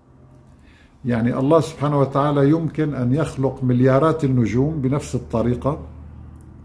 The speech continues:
في زمن قصير. إذن أيها الأحبة، هذا الكلام بالنسبة لنا صحيح، أما بالنسبة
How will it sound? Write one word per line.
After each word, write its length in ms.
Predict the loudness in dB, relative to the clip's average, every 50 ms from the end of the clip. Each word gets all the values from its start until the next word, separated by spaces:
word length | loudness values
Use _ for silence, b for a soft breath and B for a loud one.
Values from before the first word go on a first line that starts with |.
| -20 -20 B B B B B B B
في 140 | 0 2 2
زمن 340 | 6 6 4 4 4 0 0
قصير. 600 | 0 0 -2 -2 -2 -4 -6 -6 -6 -8 -14 -20 -20 -20 _ _ _ _ _ b b b b b b b b b b b -2 0
إذن 260 | 2 2 2 0 2
أيها 240 | 2 2 4 2 2
الأحبة، 500 | 0 -2 -6 -4 -4 -6 -2 0 0 0
هذا 300 | 2 2 0 2 2 0
الكلام 520 | 0 0 2 2 2 4 4 4 2 2
بالنسبة 520 | 0 0 0 0 -2 -2 -2 -2 -2 -2 0 0
لنا 280 | 0 0 0 0 -2
صحيح، 400 | -4 -4 -4 -4 -2 0 0 0
أما 160 | 0 0 0
بالنسبة 460 | 0 0 0 0 0 0 0 0 0